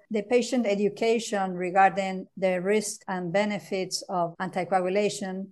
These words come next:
should be the same, whether the patient is with doacs or vitamin K antagonists. I think that's a thing that's very important to insist, that the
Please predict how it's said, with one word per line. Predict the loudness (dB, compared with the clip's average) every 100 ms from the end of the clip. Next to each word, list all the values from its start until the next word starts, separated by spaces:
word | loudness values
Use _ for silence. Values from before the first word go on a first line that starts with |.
| _
should | -2 -2 0
be | 0
the | 0
same, | 0 0 0 0 -4 0
whether | 2 6 4
the | 4
patient | 0 0 0 -4 -4
is | -6 -6
with | -4 -4 -4 0
doacs | 2 4 4 2 -4 _
or | 0 4 4 0 0
vitamin | 0 2 0 -2 -2
K | 0
antagonists. | 0 0 0 0 -2 -6 -8 -6
I | -6
think | -2 -4 -4 -16 _ -6
that's | -4 -2
a | -4
thing | -2 -2 0
that's | 0 0
very | -2 0
important | 0 2 4 4 2 -2 -2
to | -6
insist, | -4 -6 -2 0 0 -2 -10 -6
that | 0 0 0
the | -2 0 -4